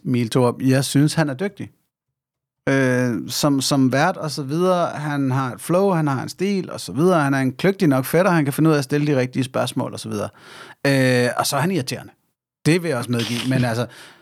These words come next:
det var så også derfor, vi, at på P fem tusind var vi vitterligt tre irriterende værter på én gang.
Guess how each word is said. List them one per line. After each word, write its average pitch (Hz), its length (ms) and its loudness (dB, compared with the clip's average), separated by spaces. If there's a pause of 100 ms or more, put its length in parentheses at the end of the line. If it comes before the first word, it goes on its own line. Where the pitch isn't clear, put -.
(200)
det 151 80 4
var 170 60 0
så 147 100 -4
også 135 160 -4
derfor, 135 260 -4
vi, 127 140 -4
at 123 180 -8
på 131 140 -8
P 127 140 -6
fem 165 180 -2
tusind 156 340 -2
var 120 120 -2
vi 113 140 -6
vitterligt 123 460 0
tre 151 240 -2
irriterende 123 640 -4
værter 113 260 -4
på 127 120 -6
én 120 220 -6
gang. 117 240 -6